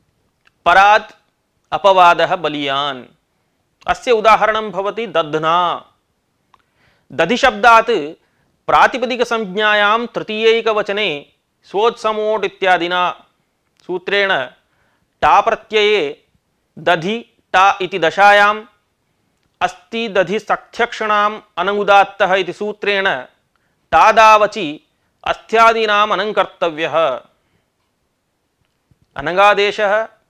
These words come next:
ङित् भवति, अनेकाल् च भवति.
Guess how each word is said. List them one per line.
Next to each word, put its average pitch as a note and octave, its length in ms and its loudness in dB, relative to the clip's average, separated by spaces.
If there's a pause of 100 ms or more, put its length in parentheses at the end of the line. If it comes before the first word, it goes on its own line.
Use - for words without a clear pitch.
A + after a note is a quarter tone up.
(840)
ङित् G#3 260 -4
भवति, G3+ 600 -6 (280)
अनेकाल् F3 460 0
च D#3+ 80 -8
भवति. E3 380 -6